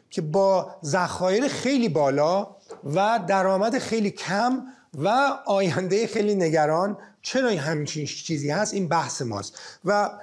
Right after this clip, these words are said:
نتیجه اینه که یه شکاف بزرگی هست. این شکاف بزرگ بین پتانسیل بالا، اقتصاد ضعیف کنونی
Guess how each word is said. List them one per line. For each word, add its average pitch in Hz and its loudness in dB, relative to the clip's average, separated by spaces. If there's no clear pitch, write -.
نتیجه 202 -2
اینه 285 0
که 277 0
یه 269 0
شکاف 208 -4
بزرگی 165 0
هست. 107 -4
این 240 0
شکاف 165 -4
بزرگ 156 -2
بین 175 0
پتانسیل 170 0
بالا، 180 2
اقتصاد 196 0
ضعیف 170 0
کنونی 156 0